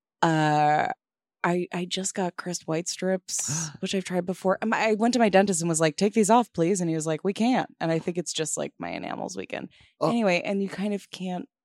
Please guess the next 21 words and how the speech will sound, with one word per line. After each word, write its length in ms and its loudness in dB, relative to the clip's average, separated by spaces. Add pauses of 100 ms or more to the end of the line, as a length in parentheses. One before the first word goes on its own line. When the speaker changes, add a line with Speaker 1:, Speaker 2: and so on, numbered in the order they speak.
(240)
Speaker 1:
do 100 -4
that 160 0
much 160 -4
with 160 -6
it 220 -4
unless 260 -8
you 80 -10
keep 180 -10
bleaching 280 -2
it, 100 -8
but 100 -12
then 100 -6
the 100 -6
bleach 300 -6
is, 120 -8
like, 180 -8
not 220 -10
great 240 -6
for 140 -8
your 120 -8
enamel. 540 -2